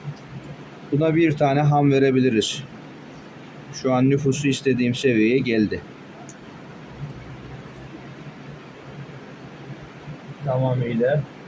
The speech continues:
Üç çıtayı sardı arkadaşlar. Üç çıtada da hemen hemen yavru var.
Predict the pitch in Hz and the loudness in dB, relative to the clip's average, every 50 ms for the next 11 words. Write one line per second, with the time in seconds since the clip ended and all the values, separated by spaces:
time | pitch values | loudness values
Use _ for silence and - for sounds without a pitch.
0 | - - - - 156 170 147 151 - 180 151 151 147 127 160 151 - 165 160 160 | -18 -16 0 2 2 2 2 2 0 2 4 6 6 6 4 4 4 4 4 4
1 | 151 147 151 151 151 143 151 147 147 151 147 - 180 180 165 175 185 - - - | 4 4 4 4 6 4 4 4 4 2 2 2 0 0 2 2 -2 -2 -4 -6
2 | - 147 147 143 143 135 131 160 151 143 151 156 156 147 135 131 127 147 160 165 | -2 0 0 2 2 0 2 2 4 4 4 2 2 0 0 -2 -2 -2 -2 2
3 | 151 143 135 139 135 135 135 127 131 147 | 2 4 4 2 0 -4 -2 0 0 0